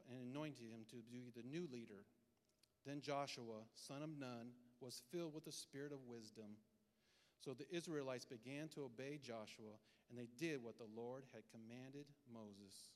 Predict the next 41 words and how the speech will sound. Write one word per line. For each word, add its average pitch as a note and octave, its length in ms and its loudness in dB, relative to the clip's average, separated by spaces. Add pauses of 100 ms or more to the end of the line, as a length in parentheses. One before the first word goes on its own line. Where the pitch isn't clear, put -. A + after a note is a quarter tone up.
(920)
So C3 140 -6
I C3 60 2
ask B2+ 180 -4
you, C#3 80 -4
to C3 80 -4
be B2+ 140 -2
filled F3 340 4
with F3 120 2
the E3+ 80 0
Spirit B2 560 0
means A#2+ 520 0 (300)
be D3 120 0 (240)
absolutely C3+ 1040 2
saturated A2+ 880 2
with A2 120 -2 (220)
under, E3 300 2 (260)
and C#3 140 0 (100)
under D3 300 4
the B2+ 120 -2
control B2+ 480 0
of A2+ 80 -2
the A#2+ 140 0
Holy B2+ 200 -2
Spirit. G#2+ 440 -4 (600)
We C#3 120 8
are C3 100 6
filled E3 320 4
with E3 120 0
the F3 80 0
Spirit A#2+ 560 0
by A#2 180 0
the A#2+ 80 0
dwelling B2 500 4 (100)
on A2+ 100 -2
the A2 180 -4
gospel D3 480 -2 (240)
and A#2+ 100 -2
by A#2+ 140 0
the, A#2+ 160 -2 (180)
and B2+ 120 0
by C3 100 2